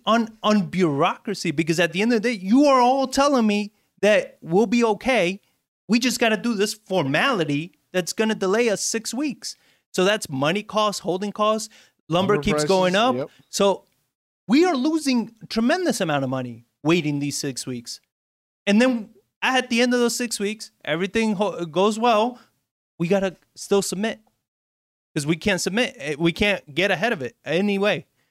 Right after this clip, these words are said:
Speaker 1: So
Speaker 2: Yep.
Speaker 1: it's like, we can't do anything until that happens.
Speaker 2: Yeah, because they won't let me submit until I have a complete package. Like, there's other issues and things I need to fix that are easy fixes.
Speaker 1: Of course.
Speaker 2: No problem. But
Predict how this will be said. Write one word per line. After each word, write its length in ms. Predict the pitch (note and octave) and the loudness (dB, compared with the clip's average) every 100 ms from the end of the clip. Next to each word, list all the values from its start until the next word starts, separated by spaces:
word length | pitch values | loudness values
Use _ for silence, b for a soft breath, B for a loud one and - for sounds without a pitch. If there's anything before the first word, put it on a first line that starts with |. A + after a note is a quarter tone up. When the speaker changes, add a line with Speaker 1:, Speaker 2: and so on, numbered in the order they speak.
| _ - | _ 0
Speaker 1:
So 100 | G3+ | 2
Speaker 2:
Yep. 40 | |
Speaker 1:
it's 80 | F#3+ | 4
like, 160 | G3+ E3 | 2 0
we 100 | F#3 | 0
can't 220 | B3 A#3 | 0 0
do 160 | G#3+ G#3+ | -4 0
anything 460 | A#3 A3 G#3 E3+ - | 2 2 0 -4 -4
until 380 | G#3+ A3 - G3 | 0 0 0 0
that 200 | F3+ D#3 | 0 0
happens. 460 | F#3 E3+ A#2 A2 E3 | -2 -4 -6 -10 -2
Speaker 2:
Yeah, 80 | D#3 | -2
because 220 | A#2+ B2 | -2 -2
they 100 | C#3+ | -2
won't 240 | D#3 E3+ D#3 | -2 -4 -4
let 140 | E3+ | -6
me 80 | D#3+ | -6
submit 400 | - C#3+ D3+ D#3 | -4 -2 -2 -4
until 260 | B2 A#2+ C#3+ | -8 -6 -2
I 60 | C#3 | -2
have 120 | B2+ | -4
a 60 | A#2 | -6
complete 380 | A#2 G#2 D3 | -10 -8 -6
package. 340 | C#3+ A#2+ G2 F#2 | -4 -4 -4 -12
Like, 140 | G#2+ | -8
there's 180 | C#3+ D3 | -4 -2
other 180 | F3+ E3+ | -2 -2
issues 340 | D#3+ C#3+ D3+ | -2 -4 -6
and 80 | C#3 | -6
things 200 | D3+ C3+ | -8 -6
I 40 | C3+ | -6
need 140 | C3 | -8
to 60 | B2 | -6
fix 280 | C#3 A2 - | -6 -6 -8
that 120 | A#2+ | -8
are 120 | B2+ | -8
easy 280 | F#3 G3 F3+ | -8 -10 -8
fixes. 500 | E3+ E3 - - - | -6 -8 -8 -16 -16
Speaker 1:
Of 40 | - | -8
course. 200 | C#4+ E3 | -8 -2
Speaker 2:
No 140 | F#3 | 0
problem. 460 | A3 G#3+ C#3+ G#2 - _ _ _ _ | 0 0 -2 -4 -20 _ _ _ _
But 320 | G3 D3+ - | 0 0 -2